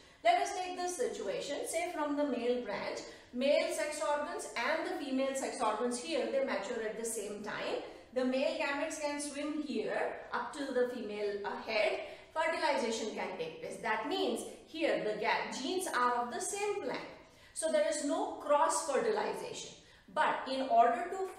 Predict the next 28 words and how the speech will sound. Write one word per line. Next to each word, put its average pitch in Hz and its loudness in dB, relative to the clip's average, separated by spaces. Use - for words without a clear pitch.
favor 370 2
cross 240 2
fertilization, 180 -2
they 247 6
are 254 2
protandrous. - -2
That 262 2
means 311 -2
the 269 0
male 262 0
branch 240 -2
will 240 -4
develop 214 -2
first, - -2
male 240 6
gametes 240 -2
will 277 -6
be 254 -8
formed 214 -2
first, - 0
and 294 4
even 403 4
if 214 -2
they 294 2
swim 392 -4
up 311 -4
to 320 -6
the 311 -4